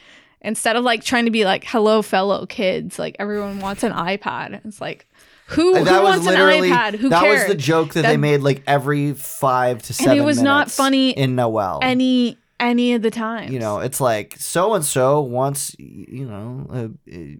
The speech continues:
Speaker 2: easy bake oven for Christmas. Also an iPad." It's like, okay.
Speaker 1: It's like, who
Speaker 2: It was
Speaker 1: cares?
Speaker 2: kinda funny the first time, and then they said it, like, s-, ten more times.
Speaker 1: No, yeah, like, like, Bill Hader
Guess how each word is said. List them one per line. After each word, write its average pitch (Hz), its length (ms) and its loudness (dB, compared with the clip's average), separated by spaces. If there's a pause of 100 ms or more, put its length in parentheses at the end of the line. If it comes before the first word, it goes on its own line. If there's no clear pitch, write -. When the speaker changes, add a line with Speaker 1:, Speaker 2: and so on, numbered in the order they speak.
Speaker 2:
easy 170 320 -12
bake 156 280 -6
oven 123 540 -6
for - 180 -14
Christmas. 104 640 -10
Also 160 360 -2
an 156 80 -2
iPad." 104 680 -8 (160)
It's 175 140 -18
like, 110 180 -14
okay. - 460 -12
Speaker 1:
It's - 120 -20
like, 285 140 -10
who - 140 -6 (120)
Speaker 2:
It - 80 -4
was 151 140 2
Speaker 1:
cares? 151 160 -4
Speaker 2:
kinda 139 300 2
funny 160 300 -2
the 151 100 -4
first 156 340 -6
time, 160 300 -2
and 123 100 -2
then 120 100 -4
they 120 120 -6
said 117 200 -4
it, 107 100 -6
like, 90 220 -8 (480)
s-, - 180 -20 (200)
ten 98 260 -12
more 69 240 -12
times. - 580 -16 (180)
Speaker 1:
No, 349 240 -14 (140)
yeah, 311 440 -2 (100)
like, 262 380 -6 (580)
like, 269 260 -4
Bill 339 320 0
Hader 247 600 -4